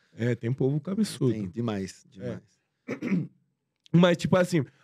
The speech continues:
Speaker 1: "Ah, mas você participou de um reality e não deu certo pra você. Se você viver outro reality, você é cabeçudo." Não, gente.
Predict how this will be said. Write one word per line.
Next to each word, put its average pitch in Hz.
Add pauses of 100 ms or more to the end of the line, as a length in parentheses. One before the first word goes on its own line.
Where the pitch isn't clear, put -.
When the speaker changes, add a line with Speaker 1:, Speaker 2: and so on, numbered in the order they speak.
Speaker 1:
"Ah, 180
mas 160
você 160
participou 180
de 180
um 185
reality 170
e 170
não 170
deu 180
certo 175
pra 175
você. 160 (140)
Se -
você 180
viver 170
outro 170
reality, 165
você 165
é 160
cabeçudo." 156
Não, 170
gente. 117